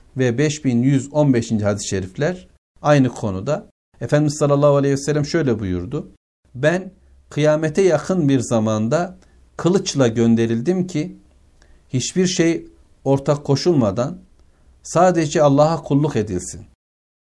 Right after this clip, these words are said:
Benim gönderilme amacım budur. Kılıçla gönderildim ki hiçbir şey ortak koşulmadan sadece Allah'a kulluk edilsin. Rızkım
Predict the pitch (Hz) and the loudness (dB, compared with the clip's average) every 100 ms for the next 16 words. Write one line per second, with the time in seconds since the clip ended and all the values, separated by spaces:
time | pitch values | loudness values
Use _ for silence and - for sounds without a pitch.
0 | _ _ _ 113 131 120 120 120 120 127 | _ _ _ 2 2 4 2 2 2 0
1 | 107 117 143 165 120 92 - - _ _ | 0 -2 -2 -2 -2 -6 -14 -20 _ _
2 | _ - 123 151 - 151 151 147 151 151 | _ -6 -2 -2 -2 -2 0 0 0 0
3 | 156 175 175 185 226 233 _ _ _ _ | -2 -4 -4 -4 -6 -6 _ _ _ _
4 | - 139 - 185 180 147 135 135 127 - | -4 -4 -2 -2 0 0 0 -2 -4 -4
5 | 117 165 160 156 175 185 - _ _ - | -4 -2 -2 -2 -2 -6 -12 _ _ -4
6 | 170 180 151 151 143 135 147 143 135 117 | 0 2 2 2 2 4 2 0 -2 -2
7 | 110 95 90 - 76 - _ _ _ _ | -4 -4 -6 -8 -16 -18 _ _ _ _
8 | _ _ _ _ 135 147 - 208 208 | _ _ _ _ 0 0 0 -2 -2